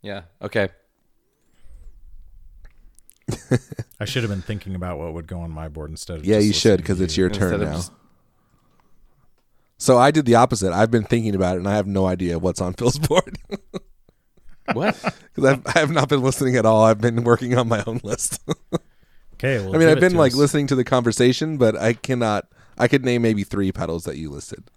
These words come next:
Speaker 2: Give it to us straight now.
Speaker 1: Me?
Speaker 3: I'm not ready yet.
Speaker 2: You're not what?
Speaker 1: You want me to say mine again?
Speaker 2: No. Okay.
Speaker 3: <laughs> You can,
Speaker 2: So I'll
Speaker 3: you can
Speaker 2: have
Speaker 3: fit a lot of pedals on here.
Speaker 2: I'm gonna have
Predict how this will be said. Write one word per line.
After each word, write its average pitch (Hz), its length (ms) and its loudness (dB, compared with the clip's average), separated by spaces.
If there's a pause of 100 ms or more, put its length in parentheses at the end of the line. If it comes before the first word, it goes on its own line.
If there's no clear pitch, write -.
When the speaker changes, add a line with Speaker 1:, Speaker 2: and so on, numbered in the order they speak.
(600)
Speaker 2:
Give 113 100 -10
it 113 120 -12
to 110 120 -10
us 101 100 -10
straight - 320 -12
now. 85 260 -14 (2250)
Speaker 1:
Me? 101 140 2
Speaker 3:
I'm 117 100 4
not 113 160 2
ready 92 200 0
yet. - 180 -14 (760)
Speaker 2:
You're 127 100 -10
not 165 220 -10
what? 190 220 -10 (100)
Speaker 1:
You 104 140 -4
want 107 120 0
me 107 100 -2
to 98 60 -2
say 101 160 -2
mine 101 180 0
again? 98 340 -4
Speaker 2:
No. 113 240 -6 (560)
Okay. 139 360 -4
Speaker 3:
<laughs> - 40 -8 (320)
You 127 100 -10
can, - 80 -8
Speaker 2:
So 139 60 -2
I'll 165 160 2
Speaker 3:
you 165 60 4
can 160 100 4
Speaker 2:
have 156 80 2
Speaker 3:
fit 220 80 2
a - 20 4
lot 123 260 4
of 151 60 -2
pedals 165 400 2
on 98 200 2
here. 90 280 -6 (160)
Speaker 2:
I'm 147 140 -6
gonna 151 160 -4
have 127 360 -6